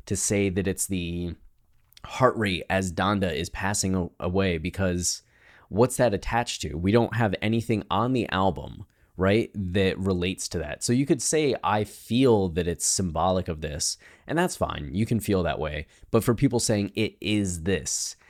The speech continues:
that's a much different statement, and it's not. There's just <laughs> no, there's no, uh, evidence on the album. And Selena Johnson, who's the one that voices this,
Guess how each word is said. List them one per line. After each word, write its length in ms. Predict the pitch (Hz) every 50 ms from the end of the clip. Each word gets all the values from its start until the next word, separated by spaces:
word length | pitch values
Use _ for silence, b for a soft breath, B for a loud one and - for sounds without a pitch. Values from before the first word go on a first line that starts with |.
| b b b _
that's 220 | 110 113 107 - -
a 100 | - 107
much 600 | 104 101 95 95 101 107 98 - - - 95 82
different 380 | - 95 87 - 110 95 - -
statement, 680 | - - - 85 87 - - 131 143 151 - - - - b b b b b b _
and 240 | - 98 95 95 -
it's 180 | 104 95 -
not. 440 | 113 104 85 73 - - - - - _ _
There's 260 | 101 92 107 107 98
just 220 | - 110 95 - -
<laughs> 120 | 95 95
no, 320 | 98 - - 135 110 113 - 127 - _ B B B B B B B -
there's 260 | 117 110 104 92 90
no, 760 | 110 107 104 107 107 107 107 110 110 107 107 104 101 92 - - - _ _
uh, 240 | 90 90 87 85 - -
evidence 420 | 92 104 101 95 101 98 90 -
on 200 | - - 95 92
the 100 | 87 85
album. 360 | 82 117 131 127 107 107 101 -
And 260 | - 110 107 104 - - - -
Selena 380 | - - - 143 165 190 180 151
Johnson, 500 | 110 117 110 123 123 - - 101 95 87
who's 400 | - 92 95 113 110 104 90 87
the 80 | 107
one 220 | 98 98 104 101 98
that 120 | 85 76
voices 540 | 87 92 120 175 196 190 - 98 87 85 80
this, 340 | 78 76 73 - - -